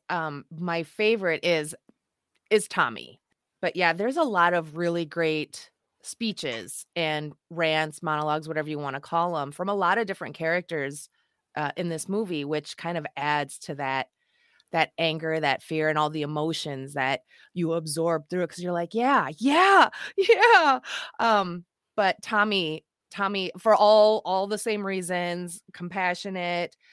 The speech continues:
he's very kinda level-headed, a bit more logical compared to Ned and, and everything, and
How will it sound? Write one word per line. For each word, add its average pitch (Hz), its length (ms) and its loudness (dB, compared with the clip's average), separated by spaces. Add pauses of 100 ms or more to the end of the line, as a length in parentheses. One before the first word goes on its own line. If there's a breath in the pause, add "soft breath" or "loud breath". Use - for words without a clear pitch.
(400 soft breath)
he's 185 200 -8
very 175 500 -2 (240)
kinda 196 240 -2
level-headed, 180 840 0
a 165 40 -4
bit 165 180 -4
more 170 200 -2
logical 170 540 0
compared 240 600 -4
to 190 500 -6
Ned 147 680 -4
and, 151 460 -8
and 147 100 -10
everything, 156 380 -8
and 156 120 -8